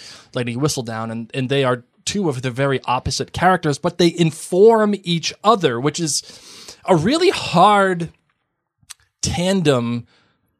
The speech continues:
and dichotomy to create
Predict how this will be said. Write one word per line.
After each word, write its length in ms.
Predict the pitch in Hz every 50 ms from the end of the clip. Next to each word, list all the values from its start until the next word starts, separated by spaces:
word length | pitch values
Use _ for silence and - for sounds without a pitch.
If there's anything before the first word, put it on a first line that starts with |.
| _ _ _ _ _ _ _ _ _ _ _ _ _ -
and 180 | 156 147 147 131
dichotomy 720 | 156 147 147 - - - 196 220 247 240 190 156 143 135
to 140 | - - 139
create 680 | - - - 135 127 139 185 214 170 123 - - -